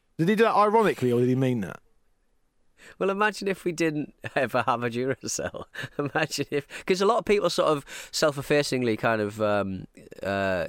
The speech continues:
Speaker 2: kind of just sort of go over and got Duracells in my, uh, remote control or whatever, like, you know, seeing themselves off a little bit. But,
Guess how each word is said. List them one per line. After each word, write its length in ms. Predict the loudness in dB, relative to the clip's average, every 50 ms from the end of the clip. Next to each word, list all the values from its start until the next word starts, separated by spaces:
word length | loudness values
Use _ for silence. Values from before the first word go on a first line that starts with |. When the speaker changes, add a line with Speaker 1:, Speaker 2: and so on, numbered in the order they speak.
| -4
Speaker 2:
kind 160 | -2 0 0 0
of 60 | 0
just 140 | -2 -2 -2
sort 100 | -2 -2
of 40 | 0
go 200 | 2 2 4 2
over 120 | 2 2
and 80 | 0 -2
got 100 | -2 -2
Duracells 440 | 0 0 0 0 0 -2 -2 -2 -2
in 100 | -2 -2
my, 200 | 0 0 0 -2 -4 -6 -8 -6
uh, 160 | -4 -2 -2 -2
remote 240 | -2 -2 -4 -4
control 360 | -4 -6 -8 -6 -4 -4 -2 -2
or 60 | -2
whatever, 240 | -4 -4 -4 -4 -4
like, 140 | -4 -4
you 80 | -6 -6
know, 120 | -6 -8 -10 -12 -16 -14 -8
seeing 220 | -4 -2 -2 -2
themselves 260 | -2 -2 -2 0 0 0
off 140 | 0 -2 -2
a 40 | -4
little 180 | -4 -6 -6
bit. 240 | -6 -4 -4 -4 -4 -2
But, 260 | 0 0 0 0 -2